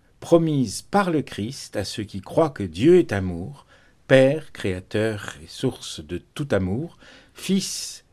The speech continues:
Jésus-Christ notre Sauveur, et Saint-Esprit, qui vient demeurer en nous et nous entraîne en Église vers le royaume. C'est ce qui s'est passé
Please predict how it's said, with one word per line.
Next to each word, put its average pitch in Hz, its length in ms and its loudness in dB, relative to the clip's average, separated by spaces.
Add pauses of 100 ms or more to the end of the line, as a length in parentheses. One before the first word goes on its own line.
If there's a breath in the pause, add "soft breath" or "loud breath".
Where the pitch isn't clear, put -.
Jésus-Christ 135 760 -2
notre - 280 -10
Sauveur, 127 680 2 (480 soft breath)
et 120 140 2
Saint-Esprit, 135 880 0 (400 soft breath)
qui 127 140 -2
vient 101 420 -2
demeurer 101 760 2
en 170 180 2
nous 117 320 0 (160)
et 117 120 -2
nous 110 220 -4
entraîne 101 540 -4
en 156 180 -2
Église 95 500 -2 (420 soft breath)
vers 143 240 6
le 120 100 4
royaume. 80 440 -2 (340)
C'est - 300 2
ce - 100 -4
qui - 140 -6
s'est 202 220 -2
passé 190 460 -2